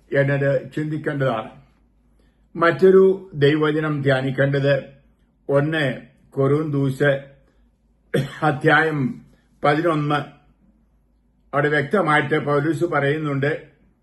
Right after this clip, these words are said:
വിശുദ്ധ കുർബാന അർപ്പണം സ്നേഹത്തിന്റെ ബലിയാണ് എന്ന്. അതുകൊണ്ടാണ് പതിനൊന്നാം അധ്യായം പതിനെട്ടിൽ പറയുന്നു,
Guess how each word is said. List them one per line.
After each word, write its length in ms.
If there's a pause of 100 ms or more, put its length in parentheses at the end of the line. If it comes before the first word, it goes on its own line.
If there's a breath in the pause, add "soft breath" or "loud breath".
(600)
വിശുദ്ധ 340
കുർബാന 440
അർപ്പണം 520
സ്നേഹത്തിന്റെ 680
ബലിയാണ് 480
എന്ന്. 560 (1120)
അതുകൊണ്ടാണ് 580
പതിനൊന്നാം 540
അധ്യായം 500 (2000)
പതിനെട്ടിൽ 760 (540)
പറയുന്നു, 840